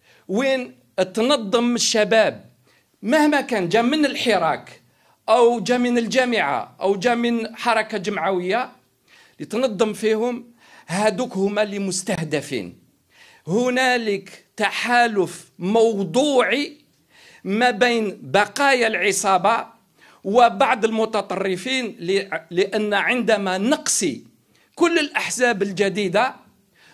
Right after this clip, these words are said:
نترك الفراغ باش العصابات تعاود ترجع،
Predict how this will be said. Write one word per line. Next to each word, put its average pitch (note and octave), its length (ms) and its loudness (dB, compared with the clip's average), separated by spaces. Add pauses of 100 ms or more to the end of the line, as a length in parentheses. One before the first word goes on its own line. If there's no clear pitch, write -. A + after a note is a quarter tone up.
(100)
نترك B3+ 580 -2
الفراغ G#3+ 760 0
باش G#3 280 -2
العصابات F#3+ 600 -2
تعاود D3+ 260 -2
ترجع، - 280 -16